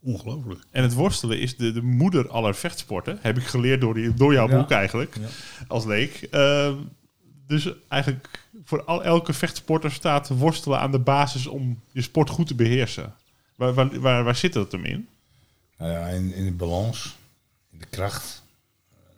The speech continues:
Speaker 3: doorzettingsvermogen.
Speaker 2: Mhm.
Speaker 3: Neem bijvoorbeeld, eh, als je M M A hebt, hè, dat is
Speaker 2: Mhm.
Speaker 3: kooivechten, hè.
Speaker 2: Ja.
Speaker 1: Ja, ja, ja.
Speaker 3: Nou ja, dan kun je, eh, tienvoudig wereldkampioen boksen of kickboksen zijn. Maar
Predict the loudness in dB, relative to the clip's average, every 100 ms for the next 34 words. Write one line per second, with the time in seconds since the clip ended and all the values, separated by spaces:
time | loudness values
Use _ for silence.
0 | _ _ -20 -8 -6 -4 -4 -6 -8 -10
1 | -10 -12 -16 -18 _ _ _ _ _ _
2 | _ _ _ _ -10 -4 -2 -2 -4 -6
3 | -6 -8 -6 -4 -4 -4 -4 -2 0 0
4 | -2 -2 -4 -6 -6 -8 -6 -8 -6 -6
5 | -8 -8 -12 -10 -8 -8 -6 -6 -6 -8
6 | -8 -8 -10 -14 _ _ _ _ -14 -10
7 | -8 -6 -4 0 0 0 0 0 -2 -6
8 | -14 -20 -4 -2 0 0 0 0 0 -2
9 | -2 -4 -4 -4 -6 -6 -6 0 2 2
10 | 0 -6 -8 -8